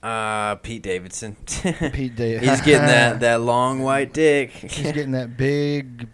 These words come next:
Speaker 2: bipolar
Speaker 1: Yeah.
Speaker 2: disorder penis, you
Speaker 1: The,
Speaker 2: know?
Speaker 1: the way Pete Davidson is swinging his thing around, you'd think he had a huge python in his pants.
Speaker 2: You'd think that he, you'd think a guy like Pete Davidson would have a big old thongaroonie in his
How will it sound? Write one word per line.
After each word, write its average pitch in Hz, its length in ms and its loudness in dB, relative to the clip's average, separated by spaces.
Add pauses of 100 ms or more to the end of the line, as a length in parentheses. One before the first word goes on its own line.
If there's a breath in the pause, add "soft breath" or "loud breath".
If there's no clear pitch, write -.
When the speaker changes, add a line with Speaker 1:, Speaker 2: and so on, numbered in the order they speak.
(320)
Speaker 2:
bipolar 143 640 -2
Speaker 1:
Yeah. 110 360 4
Speaker 2:
disorder 147 320 -2
penis, 135 640 -8
you 139 80 -6
Speaker 1:
The, 143 80 6
Speaker 2:
know? 139 180 6
Speaker 1:
the 135 220 0
way 151 460 4 (200)
Pete 175 280 -6
Davidson 147 520 -2
is 120 160 -6
swinging 131 360 -4
his 110 180 -6
thing 120 180 -4
around, 117 300 -4
you'd 135 140 -6
think 143 220 -4
he 117 80 -2
had 110 180 -2
a 98 60 -4
huge 139 460 -2
python 147 460 2
in 101 180 0
his 90 120 -6
pants. 92 560 -4 (160)
Speaker 2:
You'd 160 200 -8
think 180 440 -6
that 127 140 -10
he, 156 680 -6
you'd 180 240 -8
think 220 180 -4
a 160 60 -6
guy 135 240 -4
like 117 220 -6 (180)
Pete 151 280 -8
Davidson 131 520 -8
would 107 100 -10
have 107 160 -10
a 101 80 -12
big 120 380 -8
old 110 320 -6
thongaroonie 117 1080 -8
in 98 60 -14
his 101 280 -16